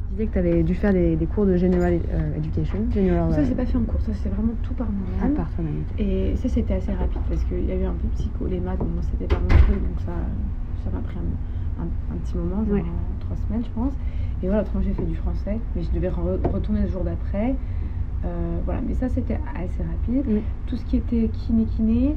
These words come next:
Speaker 2: euh, je crois que j'ai fait
Speaker 1: T'as dû passer des modules, tu disais,
Speaker 2: Ouais,
Speaker 1: euh.
Speaker 2: donc ça, je crois que j'ai fait un truc de diabète, un truc de cardio, et general, euh,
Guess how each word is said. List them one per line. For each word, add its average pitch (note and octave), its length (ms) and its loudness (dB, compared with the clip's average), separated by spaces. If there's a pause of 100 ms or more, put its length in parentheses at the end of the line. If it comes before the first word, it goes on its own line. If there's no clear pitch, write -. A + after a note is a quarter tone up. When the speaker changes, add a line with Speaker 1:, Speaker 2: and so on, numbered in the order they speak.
(100)
Speaker 2:
euh, F#3+ 580 0
je - 80 -2
crois - 160 -4
que G3+ 60 -2
j'ai G3 60 -2
fait - 260 -2
Speaker 1:
T'as F#3+ 60 4
dû F3 100 2
passer G3 180 6
des F3+ 80 6
modules, G3 340 6
tu F3+ 120 0
disais, E3+ 360 2
Speaker 2:
Ouais, E3+ 220 4
Speaker 1:
euh. D#3+ 80 0 (100)
Speaker 2:
donc G#3 140 2
ça, A#3 80 0
je - 80 0
crois C4 100 0
que - 60 -4
j'ai G3 80 -2
fait F#3+ 200 -2 (140)
un F#3+ 60 -2
truc - 180 -2
de G3 60 2
diabète, G3+ 520 0 (140)
un A3 40 -4
truc - 160 -4
de G3 180 -4
cardio, A#3 480 -2 (1200)
et G3 520 -2
general, G3+ 400 2 (240)
euh, - 100 -4